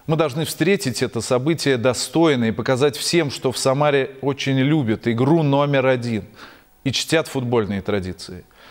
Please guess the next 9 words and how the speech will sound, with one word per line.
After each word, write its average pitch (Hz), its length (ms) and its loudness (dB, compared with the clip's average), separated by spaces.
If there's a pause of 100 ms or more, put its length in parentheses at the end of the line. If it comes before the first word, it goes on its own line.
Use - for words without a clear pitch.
(300)
Новый 135 360 2
современный 139 680 0
стадион 135 640 0 (120)
«Самара-Арена» 135 920 0 (340)
примет 151 340 0
не 147 120 2
только 180 400 2
игры 139 260 2
Мундиаля, 123 720 0